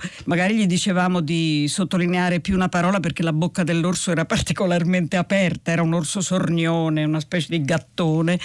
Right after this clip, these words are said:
E, e, insomma, noi aveva, lui ci aveva dato a disposizione due ore e non più.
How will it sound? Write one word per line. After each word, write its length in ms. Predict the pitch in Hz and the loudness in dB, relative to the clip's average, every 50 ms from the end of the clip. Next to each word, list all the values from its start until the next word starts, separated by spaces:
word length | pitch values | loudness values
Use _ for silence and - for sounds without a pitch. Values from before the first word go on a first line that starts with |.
| 240 - - - - - - - - - - - - | -6 -8 -8 -8 -8 -8 -8 -8 -8 -10 -12 -12 -4
E, 800 | - 262 269 254 254 247 247 247 247 240 240 240 233 214 - - - - - - | -2 0 2 2 2 2 2 2 2 2 2 0 0 -2 -6 -10 -14 -20 -16 -6
e, 240 | - 285 285 - - - | -2 -2 -2 -2 -2 -4
insomma, 380 | 285 285 - 294 254 185 185 | -4 -2 0 0 0 2 2
noi 320 | 190 220 277 311 311 269 226 | 2 2 2 2 0 0 0
aveva, 420 | - 190 175 170 185 180 185 - - | 0 0 0 0 0 -2 -2 -2 0
lui 140 | 220 262 269 | 0 0 0
ci 100 | - 254 | 0 0
aveva 160 | 220 208 202 | 0 0 0
dato 240 | 175 190 190 - 196 | 0 0 0 0 -2
a 20 | |
disposizione 680 | 180 160 170 156 - 202 180 185 170 - - 233 214 208 202 | -2 -2 -4 -4 -2 -2 0 0 -2 -2 -2 0 0 0 0
due 300 | 160 214 226 277 277 277 | 0 2 2 2 2 2
ore 180 | 285 277 262 | 2 2 2
e 60 | 233 202 | 2 0
non 200 | 180 170 165 143 | 0 0 -2 -2
più. 240 | - - 147 110 | -4 -6 -8 -8